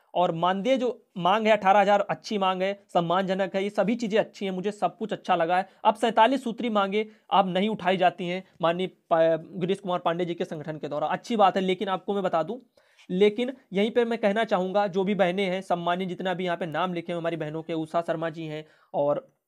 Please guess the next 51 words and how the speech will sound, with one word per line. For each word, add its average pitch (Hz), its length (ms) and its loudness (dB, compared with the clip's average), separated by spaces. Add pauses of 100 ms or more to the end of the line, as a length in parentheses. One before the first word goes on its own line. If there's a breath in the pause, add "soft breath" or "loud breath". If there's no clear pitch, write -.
(400)
शोभा 180 220 2
शर्मा 180 320 -2
जी, 175 120 -4
शायद 170 220 -2
नाम 175 180 -2
लिखा 170 180 -4
हो, 175 120 0
माया 170 220 2
सिंह 170 220 -8
जी 165 140 -6
बहन 160 240 -4
है, 165 80 -6
चमन 165 300 -4
आरा 160 220 4
जी 170 140 -8
हैं, 160 140 -6
नीलम 170 360 -2 (200 loud breath)
पांडे 160 240 0
जी, 156 100 -4
इतनी 208 200 -2
हमारी 202 260 0
जो 196 100 -2
बहनें 175 300 -4
हैं 175 160 -4
और 160 360 -4 (220 soft breath)
वीना 214 220 2
गुप्ता 220 280 2
जी 202 100 -2
इसकी 214 180 -4
संयोजक 180 480 0
है, 202 60 4
सभी 196 240 0
बहनों 190 280 -2
से, 208 160 -4
सम्मानित 180 420 -4
बहनों 180 180 -4
से 190 120 -6
विनती 165 360 -8
है 196 120 -8 (200 soft breath)
कि 214 80 -2
आप 208 220 2
लोग 214 260 -4
एक 214 240 0
मेरी 185 200 -4
बात 175 360 0
को 208 120 -6
थोड़ा 196 320 -2
सा 196 140 -6
गौर 175 280 2
करना 175 360 -4 (360 soft breath)
कि 233 240 -4